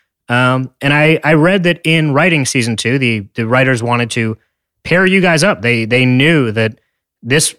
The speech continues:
is the way things would need to go. And as soon as you were paired up, they knew,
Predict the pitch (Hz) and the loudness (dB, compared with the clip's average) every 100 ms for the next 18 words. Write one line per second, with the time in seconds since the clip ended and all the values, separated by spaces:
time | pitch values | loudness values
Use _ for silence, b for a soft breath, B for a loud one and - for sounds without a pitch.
0 | - 143 131 135 147 135 143 131 135 139 | -2 0 2 2 2 0 -2 0 0 0
1 | 131 151 147 131 - b b _ _ 151 | 0 2 2 0 -6 b b _ _ 0
2 | 190 185 - 233 233 185 208 220 240 151 | 2 2 2 2 2 2 2 2 2 0
3 | 127 117 127 127 127 131 135 131 | 2 0 -2 -2 0 2 2 0